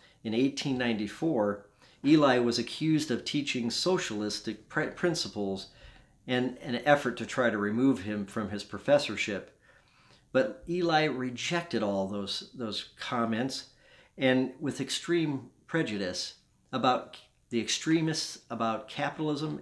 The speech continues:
and socialism. And, but he argued for the ideas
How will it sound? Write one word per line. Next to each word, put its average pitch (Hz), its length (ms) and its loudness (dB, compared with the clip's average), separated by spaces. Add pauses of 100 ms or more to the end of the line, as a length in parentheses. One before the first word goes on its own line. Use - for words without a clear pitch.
and 165 280 -2
socialism. 101 840 -4 (640)
And, 143 280 -2
but 131 140 2
he 180 240 0
argued 120 500 2
for 127 120 -8
the 117 180 0
ideas 139 600 -2